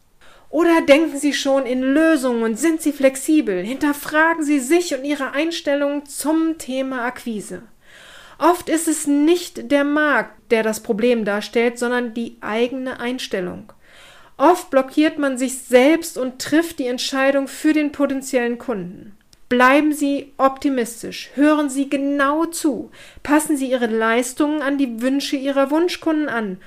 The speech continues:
und seien Sie aktiv. Sie können Akquise zu jeder Zeit machen, in schwierigen und in normalen Zeiten. Sie müssen es nur machen.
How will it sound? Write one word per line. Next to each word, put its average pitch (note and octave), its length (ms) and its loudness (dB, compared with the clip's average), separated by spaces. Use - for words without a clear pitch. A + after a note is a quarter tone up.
und G#3 200 -6
seien C4 440 -2
Sie B3+ 440 -6
aktiv. C4+ 1000 0
Sie C4+ 320 -2
können C#4 680 2
Akquise A#3+ 760 0
zu - 220 -8
jeder B3+ 680 2
Zeit A#3 360 -4
machen, F#3 380 -14
in A3 160 -4
schwierigen A#3 760 -2
und E4+ 320 4
in B3 160 0
normalen G3+ 480 -4
Zeiten. - 580 -14
Sie - 180 -6
müssen C#4 420 2
es A#3+ 220 -2
nur C4+ 420 0
machen. G#3+ 640 -4